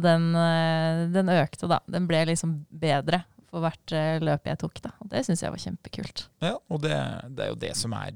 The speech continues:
Speaker 2: funksjonen. Så jeg tror jo kanskje at vi, vi har et verktøy som er best for,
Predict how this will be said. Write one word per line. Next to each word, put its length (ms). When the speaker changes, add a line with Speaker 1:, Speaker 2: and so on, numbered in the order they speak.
Speaker 2:
funksjonen. 420
Så 120
jeg 100
tror 160
jo 140
kanskje 260
at 80
vi, 140
vi 80
har 160
et 80
verktøy 280
som 160
er 40
best 360
for, 240